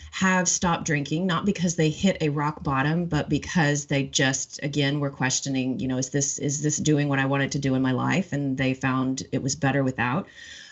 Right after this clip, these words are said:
Um, I noticed their Sober Curious is, is a mainstream word these days.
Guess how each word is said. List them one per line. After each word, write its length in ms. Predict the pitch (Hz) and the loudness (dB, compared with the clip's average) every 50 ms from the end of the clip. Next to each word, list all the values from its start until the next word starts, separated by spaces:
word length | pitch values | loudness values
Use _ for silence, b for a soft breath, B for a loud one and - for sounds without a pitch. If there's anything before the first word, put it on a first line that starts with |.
| B B | B B
Um, 220 | 160 151 147 143 | 0 0 2 2
I 60 | 143 | 0
noticed 400 | 151 151 156 160 160 156 - - | 0 2 2 4 2 2 0 0
their 320 | 160 147 143 139 135 - - | 0 2 2 2 0 0 -2
Sober 360 | - - 175 165 156 160 151 | -4 0 2 2 2 2 -2
Curious 680 | - - - 147 135 139 139 143 180 208 208 - - - - | -4 -2 -2 -2 0 0 0 0 0 0 -2 -2 -4 -4 -2
is, 240 | 151 135 135 131 - | -2 0 0 0 -2
is 340 | - - 90 120 151 135 151 | -4 -2 0 0 0 2 2
a 60 | 143 | 2
mainstream 580 | 139 143 151 156 156 147 - - 170 160 151 147 | 2 2 4 2 2 2 2 2 2 2 2 2
word 260 | 139 135 139 139 - | 0 0 -2 -2 0
these 220 | 131 131 135 - | 0 0 0 2
days. 400 | - 139 127 131 143 180 196 - | 2 2 4 4 4 2 0 -2